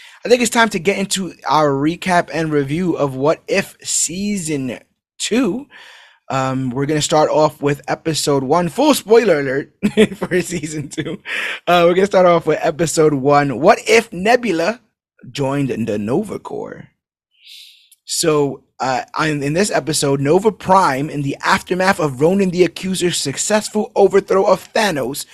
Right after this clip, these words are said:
recruits Nebula to join the Nova Corps. Fast forward five years, and Xandar, in a bid to shield itself from Ronan's forces,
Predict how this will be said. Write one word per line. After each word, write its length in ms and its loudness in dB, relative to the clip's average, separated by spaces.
recruits 420 0
Nebula 420 2
to 80 -4
join 280 -2
the 80 -2
Nova 260 0
Corps. 340 -10
Fast 420 0
forward 260 2
five 300 0
years, 360 0
and 220 -4
Xandar, 720 0
in 160 -4
a 60 -2
bid 560 -2
to 220 -2
shield 380 0
itself 380 0
from 200 -2
Ronan's 360 -2
forces, 580 0